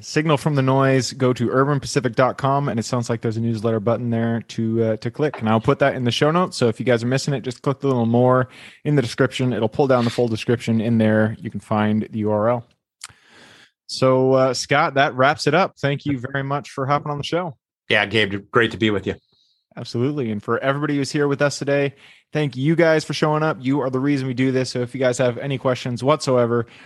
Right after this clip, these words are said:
Speaker 1: reach out to me, Gabe at the real estate investing club dot com. Other than that, hope you guys have a great week. Keep rocking real estate, and I look forward to seeing you on the next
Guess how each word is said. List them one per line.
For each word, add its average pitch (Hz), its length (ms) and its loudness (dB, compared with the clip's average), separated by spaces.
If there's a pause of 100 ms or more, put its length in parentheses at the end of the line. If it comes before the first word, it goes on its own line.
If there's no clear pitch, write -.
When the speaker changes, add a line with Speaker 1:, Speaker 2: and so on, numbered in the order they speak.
(160)
Speaker 1:
reach 143 180 0
out 131 180 4
to 131 60 -10
me, 123 220 -2
Gabe 123 280 0
at 123 60 -8
the 120 60 -4
real 120 160 2
estate 123 240 -4
investing 117 420 -4
club 110 480 -4
dot 113 300 -4
com. 151 340 0 (460)
Other 139 160 4
than 139 80 0
that, 143 200 2
hope 139 140 -2
you 120 60 -10
guys 131 160 2
have 127 120 0
a 123 40 -2
great 135 260 0
week. 139 400 -2
Keep 151 320 -4
rocking 131 460 2
real 135 180 2
estate, 147 480 -2
and 120 80 -6
I 117 40 -4
look 123 200 -4
forward 131 200 0
to 113 60 -8
seeing 127 300 -4
you 123 160 -2
on 120 280 -4
the 120 180 -8
next 113 340 -8